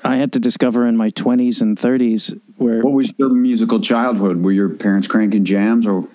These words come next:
Speaker 1: It was almost like a, a form of abuse, I think. <laughs>
Speaker 2: Listen, you.
Speaker 1: I, well, like,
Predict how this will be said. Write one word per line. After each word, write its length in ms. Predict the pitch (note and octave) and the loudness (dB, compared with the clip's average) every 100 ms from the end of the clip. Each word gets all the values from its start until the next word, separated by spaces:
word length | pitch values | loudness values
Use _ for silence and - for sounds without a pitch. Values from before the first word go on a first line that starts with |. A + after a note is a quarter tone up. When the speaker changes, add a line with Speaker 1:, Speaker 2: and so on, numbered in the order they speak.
| - - | -6 -2
Speaker 1:
It 140 | E3 | 0
was 180 | F#3 F3+ | 0 2
almost 440 | F#3 F3 D3 - | 0 0 -2 -2
like 260 | D3 B2+ C3 | -2 0 0
a, 140 | B2+ - | 0 0
a 140 | B2 | -2
form 280 | - C3+ B2+ | 0 0 2
of 100 | A2 | 0
abuse, 460 | G#2+ A2 C3 C#3 D3 | 0 2 0 -2 -6
I 80 | D3 | -2
think. 260 | E3 E3 - F#5 G5 | -2 -2 -2 -2 -2
<laughs> 960 | - F5+ D#5+ - - - - - C6+ A#4+ C6+ - - C6+ C6+ - - C6+ A2+ - - - | 0 -2 -2 -2 -4 -4 -4 -4 -4 -4 -4 -6 -6 -6 -8 -10 -10 -10 -10 -12 -12 -2
Speaker 2:
Listen, 400 | C#3 D#3 - - - - - | 0 0 -4 -8 -12 -20 -4
you. 280 | C#3 B2 G2 - - - - - - - - - - - - - | 0 0 -2 -6 -10 -12 -14 -8 -8 -6 -6 -6 -6 -10 -10 -4
Speaker 1:
I, 160 | F3 G#3 | -2 0
well, 200 | - G#3 | 0 0
like, 220 | A3 G3+ | 0 0